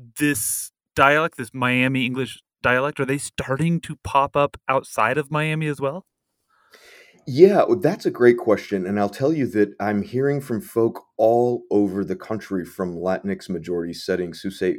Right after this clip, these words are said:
Speaker 2: "You know, we say get down from the car." In New Mexico, in Texas, in L A County, in Northern California, and, uh,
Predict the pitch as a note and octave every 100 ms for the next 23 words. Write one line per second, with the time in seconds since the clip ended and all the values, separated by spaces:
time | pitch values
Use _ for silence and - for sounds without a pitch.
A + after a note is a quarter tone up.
0 | - G#2+ B2 - G2 D#3 - A3 F#2+ E2+
1 | - C#2+ C2 - - _ - B2 B2 B2
2 | B2 A#2+ _ - C3 D3+ F3+ C#3 - F2+
3 | D#2+ B1+ - G#2+ G#2+ G2+ - F2+ - F#2+
4 | D#2 - - F#2+ G2 G2+ G2+ G2 _ _
5 | _ - G#2 A2+ B2 A#2+ D3 D#3 B2 F2+
6 | D2+ - G2+ G#2 G2+ G2+ G2 - - G2
7 | A2 C3 D3 C3 A2+ G2 F2+ F2+ F2 E2
8 | D2+ - _ _ - G#2 G2+ G2 - -
9 | - -